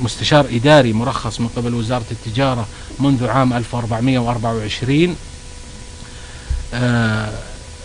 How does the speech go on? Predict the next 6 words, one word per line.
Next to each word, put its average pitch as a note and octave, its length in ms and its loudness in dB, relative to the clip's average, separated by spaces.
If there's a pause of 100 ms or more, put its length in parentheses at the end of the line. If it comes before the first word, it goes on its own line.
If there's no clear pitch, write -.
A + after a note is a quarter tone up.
(260)
يعمل B2+ 360 4
الآن B2+ 340 4
نائبا B2 600 6 (360)
لرئيس C3 480 2
لجنة B2+ 360 2
الاعتراض B2 520 0